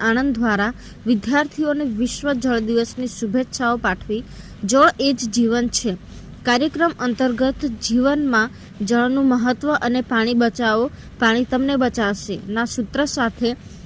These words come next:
માર્ગદર્શન આપી પાણીની ગુણવત્તા ચકાસણી કીટ દ્વારા પાણીની ગુણવત્તા અને શુદ્ધતા વિશે સમજાવવામાં આવ્યું હતું તથા પાણી બચાવો,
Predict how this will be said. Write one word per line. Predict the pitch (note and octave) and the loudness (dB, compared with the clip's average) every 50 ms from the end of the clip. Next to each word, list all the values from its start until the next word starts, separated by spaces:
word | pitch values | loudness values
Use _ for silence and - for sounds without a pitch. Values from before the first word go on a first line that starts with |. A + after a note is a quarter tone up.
| - - - | -14 -4 0
માર્ગદર્શન | A#3 B3 B3 C4 C4+ C4 C#4 C4 B3 - C#4 C4+ - - | 2 4 4 4 4 4 2 2 2 0 -2 -4 -2 -2
આપી | A#3 A#3+ - - C4 C4+ | -4 -4 -2 0 -2 -2
પાણીની | - B3+ A#3 A3+ A#3 A#3 A#3+ A3 F#3+ G3 | 0 0 0 2 2 2 0 0 0 2
ગુણવત્તા | A#3 A#3 A#3 B3 C4 A#3+ - C#4 C#4 C4+ | 2 2 2 2 0 -2 -2 -4 -4 -2
ચકાસણી | - C4 G#3+ - - A3 A3+ - - A#3 A3+ A#3 - - - - - - | -4 -6 -6 -2 -2 -2 -2 -2 -4 -4 -4 -4 -6 -8 -16 -18 -18 -8
કીટ | - B3 C#4+ D4+ C#4 D#4 | -2 -2 -2 0 -2 -4
દ્વારા | A#3 G#3+ A#3 A3+ G#3+ G3 G3+ G#3+ - - - - - - - - - - | -2 0 2 2 2 2 0 -2 -4 -8 -14 -20 -20 -20 -20 -20 -4 2
પાણીની | C4 B3 B3 C4 C#4+ D#4 D#4+ E4+ E4 B3+ A#3 | 4 4 6 6 4 4 4 2 2 2 2
ગુણવત્તા | C4 B3+ A#3+ B3+ B3+ - - D4+ D4+ - - | 2 2 4 2 0 0 0 -2 -2 0 0
અને | A#3+ B3+ B3 | 0 -2 -2
શુદ્ધતા | - - B3+ G#3 F#3 - B3+ G#3 - C4 C4+ C4+ | -2 -2 -2 -2 0 0 -2 0 2 2 2 2
વિશે | B3+ B3 - - C4 C4 | 2 0 -2 -2 -4 -4
સમજાવવામાં | - - A#3+ A3 A3 G#3+ - B3+ B3 B3 A#3+ A#3 A3+ A3 A3+ A3 G#3+ | -2 -2 0 0 0 0 0 0 0 2 2 0 0 0 2 2 0
આવ્યું | F#3+ F3 G3 G#3+ A3 | 0 0 -2 -2 -2
હતું | A#3 - - E3 - - - - - - - - - - - - - - - - - - - - - - | -4 -4 -6 -10 -12 -12 -16 -18 -18 -18 -18 -16 -16 -16 -18 -18 -18 -18 -18 -18 -18 -18 -18 -18 -10 -4
તથા | - A3 - - - A3 A#3 - - - - - - - - - - | -4 -4 -2 0 0 0 0 0 -4 -12 -18 -18 -20 -20 -20 -10 2
પાણી | - B3 A#3 B3+ D#4 D4+ C4 | 4 4 4 6 4 4 4
બચાવો, | C4 B3+ - - C4 A#3+ A#3 A3+ A#3+ | 4 2 2 2 2 2 4 4 2